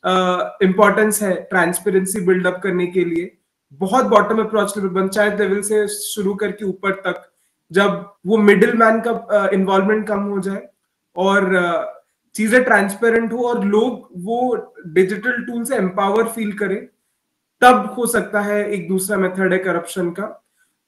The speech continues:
और तीसरा मेथड ये भी है कि हमें, जैसे किसी departments में हो रहा है, फिर कहीं पे हो रहा है, तो हमें समझनी पड़ेंगी कि उसकी process में flaws क्या है, loopholes क्या है, जिसको,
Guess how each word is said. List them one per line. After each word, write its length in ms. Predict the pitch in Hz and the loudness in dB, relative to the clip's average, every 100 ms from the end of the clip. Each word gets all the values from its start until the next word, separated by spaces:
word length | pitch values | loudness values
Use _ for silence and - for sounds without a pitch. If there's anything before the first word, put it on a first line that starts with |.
| 226 | 2
और 380 | 254 277 - - | 6 6 2 0
तीसरा 380 | 254 254 311 302 | 0 4 6 6
मेथड 380 | 269 285 302 214 | 6 2 0 0
ये 160 | 226 | 0
भी 160 | 196 262 | 0 0
है 180 | 254 233 | 0 -2
कि 180 | 254 | -2
हमें, 500 | 254 233 247 254 202 | -2 0 2 2 0
जैसे 460 | 185 208 240 233 233 | 0 -2 -2 -6 -6
किसी 260 | 226 - 254 | -6 -2 0
departments 680 | 196 214 190 185 208 202 208 | 2 4 2 2 -2 -2 -4
में 80 | 190 | -2
हो 140 | 170 | 0
रहा 280 | 170 175 175 | 0 -2 -2
है, 540 | 175 160 156 - _ _ - | -2 -4 -6 -10 _ _ -4
फिर 100 | 220 | -4
कहीं 300 | - 233 240 | 2 2 2
पे 80 | 254 | 2
हो 180 | 226 220 | 4 6
रहा 140 | 240 | 6
है, 40 | 254 | 2
तो 400 | 285 285 - _ _ - | -2 -6 -10 _ _ -2
हमें 160 | 214 262 | 0 2
समझनी 480 | 262 214 214 254 | 2 2 2 0
पड़ेंगी 440 | 247 226 240 240 262 | 2 2 0 -2 -4
कि 120 | 262 | -4
उसकी 280 | 254 - 277 | -6 -4 -6
process 500 | - 196 190 226 254 | -2 -2 0 -2 -2
में 100 | 240 | -2
flaws 300 | 214 185 185 | 2 2 2
क्या 260 | - 180 156 | 0 -2 -2
है, 260 | 135 127 _ _ _ 190 | -4 -10 _ _ _ 2
loopholes 520 | 226 233 254 247 247 | 4 4 6 6 6
क्या 180 | 208 190 | 4 4
है, 380 | 226 190 - 160 | 2 -2 -4 -4
जिसको, 580 | 202 - 269 277 277 | -4 -4 -4 -4 -6